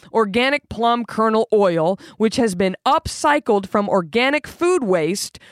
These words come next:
cold pressed from rare Entei plum kernels. And we get into this on, again, Tina Hedges' episode of Natch Beaut.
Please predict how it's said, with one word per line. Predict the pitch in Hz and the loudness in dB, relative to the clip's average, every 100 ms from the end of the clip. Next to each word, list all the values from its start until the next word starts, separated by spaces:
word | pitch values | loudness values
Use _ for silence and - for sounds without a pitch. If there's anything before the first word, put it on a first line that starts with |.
| - _ - | -20 _ -4
cold | 269 311 330 302 | 0 2 0 -2
pressed | - 285 247 214 - | -6 -2 0 0 -6
from | - 226 202 | -4 -2 0
rare | 185 208 220 240 277 - _ _ | 2 2 2 2 0 -4 _ _
Entei | 233 247 - 262 233 | 0 0 0 0 0
plum | - 220 202 208 | -4 0 0 0
kernels. | - 214 202 175 143 - - - - - - | -4 0 0 0 -2 -6 -10 -12 -16 -12 -2
And | 202 196 | 0 0
we | 190 226 | 0 0
get | 247 247 | 2 2
into | 247 | 2
this | 220 214 | 0 0
on, | 220 196 190 | 0 0 0
again, | 180 185 175 | 0 -2 -2
Tina | 196 185 | -2 0
Hedges' | 180 170 165 165 160 | 0 0 -2 -2 -2
episode | 160 - 160 | -2 -2 -4
of | 151 | -4
Natch | 147 147 - | -6 -8 -8
Beaut. | 143 135 | -6 -6